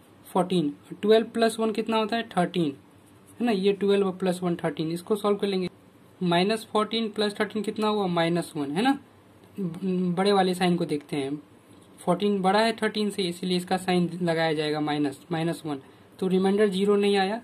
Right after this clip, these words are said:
इसीलिए ये factor नहीं है, जीएक्स पीएक्स का factor नहीं है, लिखेंगे नो, ठीक है। उसी तरह x minus three को third वाले part में, x minus three को एक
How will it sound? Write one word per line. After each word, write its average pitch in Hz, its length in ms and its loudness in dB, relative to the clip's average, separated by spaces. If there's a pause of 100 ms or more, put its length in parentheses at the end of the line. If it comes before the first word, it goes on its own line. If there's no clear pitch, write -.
(100)
इसीलिए 190 340 -2
ये 196 240 0 (440)
factor 180 400 -4
नहीं 175 280 2
है, 156 80 -2
जीएक्स 180 440 0 (260)
पीएक्स 190 220 -2
का 190 140 -4
factor 180 360 -4
नहीं 180 260 0
है, 214 60 -2 (240)
लिखेंगे 170 320 -2
नो, 147 260 -2 (380)
ठीक 240 160 -6
है। - 80 -16 (1040)
उसी 208 200 -4
तरह 226 300 4
x - 160 -10
minus 208 360 2
three 208 180 0
को 220 200 0
third 202 200 0
वाले 175 200 2
part 156 260 -2
में, 180 140 0
x 180 120 -8
minus 202 280 0
three 202 240 -4
को 202 220 2 (1300)
एक 185 160 -4